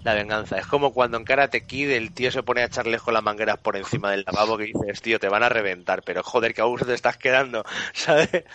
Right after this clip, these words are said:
Pues nada, creo que lanza, creo que es una silla contra el cristal, lo rompe la ventana y empieza a tirar uno a uno los cajones de, de la mesita de noche que está prendiendo en, en llamas. Eh,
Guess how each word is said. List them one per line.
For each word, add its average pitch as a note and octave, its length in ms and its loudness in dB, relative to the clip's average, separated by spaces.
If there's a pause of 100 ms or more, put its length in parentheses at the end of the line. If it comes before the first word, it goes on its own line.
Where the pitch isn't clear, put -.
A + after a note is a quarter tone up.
(480)
Pues C3+ 200 4
nada, E3+ 300 8
creo D3+ 180 2
que E3 80 2
lanza, E3 640 2
creo D#3 140 -6
que D#3 60 -4
es - 100 -18
una D#3+ 140 -6
silla D#3 220 -6
contra D3 240 -6
el C#3+ 60 -8
cristal, D#3+ 640 -2 (100)
lo A2 360 -6
rompe D3 400 -2
la C#3+ 100 4
ventana D#3+ 540 0 (420)
y A#2 100 -4
empieza C3 260 -2
a D3 60 0
tirar C#3+ 220 0
uno C#3 160 -4
a - 20 -2
uno C#3+ 160 -4
los G#2 200 -4
cajones A#2 520 -4
de, A2+ 800 -2
de G#2+ 180 -2
la G#2+ 240 4
mesita G#2+ 340 -2
de G#2+ 80 2
noche A#2+ 260 -4
que F#2 60 -6
está G#2+ 260 0
prendiendo G#2+ 540 -4
en, G2+ 480 -8
en F#2+ 180 -14
llamas. B2 460 0 (800)
Eh, G#2 600 0